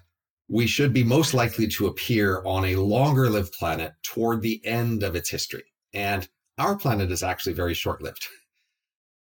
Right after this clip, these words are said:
You know, our planet will last another billion years for roughly five billion years total of history. The average planet lasts five trillion years. And because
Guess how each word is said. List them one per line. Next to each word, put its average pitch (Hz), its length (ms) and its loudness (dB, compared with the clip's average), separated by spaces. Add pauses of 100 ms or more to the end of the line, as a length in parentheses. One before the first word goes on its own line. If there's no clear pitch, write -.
(160)
You 85 80 -4
know, 76 300 -4
our 120 180 2
planet 117 320 0
will 92 140 -2
last 85 440 -2 (100)
another 90 500 -2 (260)
billion 104 360 0
years 135 380 0
for - 180 -6
roughly 82 300 -4
five 95 380 -4
billion 87 320 -2
years 78 260 -6
total 113 420 -2
of 82 80 -10
history. 127 560 -2 (440)
The 110 180 -4
average 123 640 0
planet 87 380 -4
lasts 87 280 -6
five 104 540 -4
trillion 120 500 0
years. 65 460 -8 (1000)
And 113 240 -2
because 131 580 -2